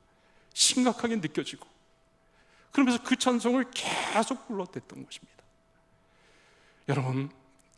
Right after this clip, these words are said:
우리 마음속에 내가 지은 죄에 대한 각성이 일어나는 것은 이건 보통 일이 아닌 것입니다. 이거는 큰 은혜요, 축복인 것입니다. 한 교회에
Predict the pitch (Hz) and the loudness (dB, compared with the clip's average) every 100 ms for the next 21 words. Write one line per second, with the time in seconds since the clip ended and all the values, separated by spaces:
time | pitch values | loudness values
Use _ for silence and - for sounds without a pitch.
0 | - _ _ _ 151 160 196 170 175 165 | -20 _ _ _ 2 4 6 6 4 0
1 | - 165 175 165 - - _ - 147 170 | -4 -4 -4 -4 -10 -20 _ -6 2 4
2 | 214 220 - 208 208 - 180 196 185 180 | 4 2 0 0 0 2 4 4 4 0
3 | 180 185 - 156 - 190 175 160 160 151 | -2 -4 -6 -6 -4 -2 0 0 -2 -2
4 | 139 131 131 - 208 147 - - _ _ | -2 -2 -4 -2 -2 -2 -12 -20 _ _
5 | _ _ _ _ _ - _ 220 254 - | _ _ _ _ _ -20 _ 2 4 4
6 | 226 226 254 240 220 139 131 123 - - | 2 6 6 6 4 2 -2 -4 -6 -10
7 | 139 - _ _ _ _ _ _ _ _ | -14 -18 _ _ _ _ _ _ _ _
8 | _ _ _ _ _ _ _ _ _ 233 | _ _ _ _ _ _ _ _ _ 6
9 | 233 254 - - 247 202 190 180 180 202 | 6 6 4 6 6 6 6 4 2 -2
10 | 185 - - _ _ _ _ - - 208 | -6 -18 -20 _ _ _ _ -4 0 0
11 | 139 113 95 - - - - _ _ _ | 0 -4 -10 -12 -16 -20 -20 _ _ _
12 | _ _ _ _ _ _ - 156 143 135 | _ _ _ _ _ _ -2 -2 0 0
13 | 127 123 175 | 0 -2 -6